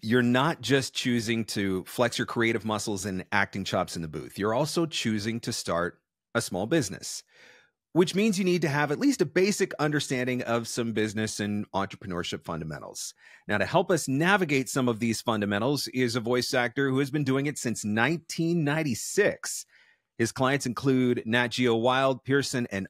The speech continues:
Audible. Welcome to the show, the V O strategist, Tom Deere.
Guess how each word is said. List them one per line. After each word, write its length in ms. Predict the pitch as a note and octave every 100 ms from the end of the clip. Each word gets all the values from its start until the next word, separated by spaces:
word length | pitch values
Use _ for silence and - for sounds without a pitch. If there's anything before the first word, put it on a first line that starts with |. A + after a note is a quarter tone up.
| -
Audible. 400 | B2 C#3 C#3+ C#3
Welcome 380 | B2+ G#3 A3 F#3
to 60 |
the 80 | D#3+
show, 420 | - D3 C3 B2 - _ _ _ _ -
the 100 | B2
V 200 | D3 A3
O 60 |
strategist, 760 | B3 - F3+ C#3+ C3 C#3+ C3 - - -
Tom 360 | - A2 B2 B2
Deere. 440 | A2 F#2 C#2+ A1